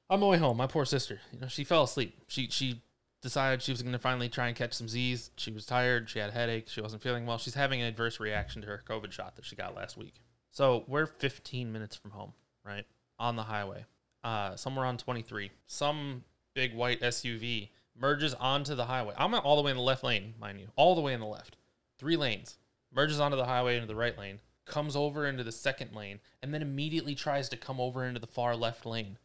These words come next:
Right on me. Like, he was not, he wasn't past me. He was about to take out my whole fucking right side about coming over.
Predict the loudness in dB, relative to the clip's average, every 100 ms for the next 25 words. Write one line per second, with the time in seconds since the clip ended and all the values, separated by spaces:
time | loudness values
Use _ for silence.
0 | _ _ _ _ -2 0 0 -4 _ _
1 | _ _ -4 0 0 -2 -8 -16 _ _
2 | _ -2 -2 0 -2 0 0 2 2 0
3 | -8 -16 0 4 4 2 -4 2 4 4
4 | -4 -12 -14 -18 -14 -2 0 2 4 2
5 | 2 -8 -4 -2 2 0 0 -2 0 -2
6 | -2 -2 -2 0 0 -2 -4 -4 -10 _
7 | _ _ _ _ _ _ _ -2 0 0
8 | -4 -2 -2 -4 -6